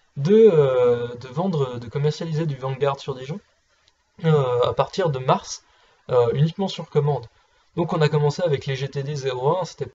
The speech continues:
et derrière on a eu toutes les commandes comme il faut, euh, donc on n'a plus de soucis de ce côté-là, ça tourne parfaitement, c'est une bonne collaboration, on est très content.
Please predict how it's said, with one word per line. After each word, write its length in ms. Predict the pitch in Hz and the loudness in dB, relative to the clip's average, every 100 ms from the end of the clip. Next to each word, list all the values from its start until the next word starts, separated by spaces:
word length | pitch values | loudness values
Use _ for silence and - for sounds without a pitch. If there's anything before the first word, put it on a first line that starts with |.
| _ | _
et 100 | 147 | -4
derrière 340 | 143 127 131 135 | 0 4 4 2
on 100 | 123 | -2
a 80 | 120 | -8
eu 100 | 123 - | -12 -20
toutes 180 | - | -18
les 140 | 135 113 | -16 -8
commandes 520 | 135 123 127 120 107 | -6 -6 -8 -8 -8
comme 180 | - 123 | -8 -12
il 120 | 120 | -14
faut, 420 | 113 - 160 160 117 | -12 -6 -4 -4 -4
euh, 120 | 110 | -6
donc 220 | 117 110 | -8 -10
on 40 | 117 | -10
n'a 140 | 107 - | -10 -12
plus 140 | - 147 | -14 -14
de 60 | |
soucis 400 | - 143 - - | -14 -16 -14 -16
de 120 | 135 - | -16 -16
ce 140 | - | -16
côté-là, 420 | - - 131 143 | -16 -12 -6 -6
ça 140 | 139 107 | -6 -12
tourne 280 | - 110 110 - | -10 -8 -8 -8
parfaitement, 600 | 127 - - 135 131 127 | -12 -14 -20 -16 -14 -16
c'est 160 | - - | -18 -18
une 120 | 117 | -14
bonne 320 | 117 120 151 143 | -10 -2 -2 0
collaboration, 800 | 143 131 123 127 123 117 151 131 | -4 -4 -6 -8 -8 -8 -6 -6
on 60 | |
est 260 | 110 151 - | -8 -14 -18
très 180 | - 165 | -16 -10
content. 420 | 147 143 151 | -8 -6 -6